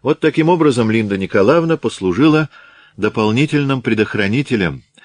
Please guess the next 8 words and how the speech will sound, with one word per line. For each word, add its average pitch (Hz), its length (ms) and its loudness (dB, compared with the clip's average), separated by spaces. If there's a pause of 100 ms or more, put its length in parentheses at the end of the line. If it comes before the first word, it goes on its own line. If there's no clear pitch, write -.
(200)
в - 140 -20
цепи, 131 680 0 (520)
так 104 220 -4
старательно 113 720 -4
оберегаемой 95 800 -4 (420)
от 90 200 -8
короткого 92 580 -4
замыкания. 73 680 -10